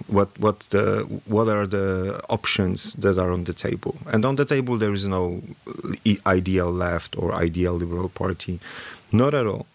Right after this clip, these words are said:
On the table are either peace or anti-peace.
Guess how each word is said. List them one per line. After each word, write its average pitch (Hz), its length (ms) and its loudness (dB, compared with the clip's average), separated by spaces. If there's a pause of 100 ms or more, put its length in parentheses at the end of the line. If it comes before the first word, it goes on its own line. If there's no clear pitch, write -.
On 147 120 2
the 170 100 0
table 143 440 0
are 120 300 0 (920)
either 123 320 4
peace - 440 -2 (480)
or 123 180 4
anti-peace. - 640 -2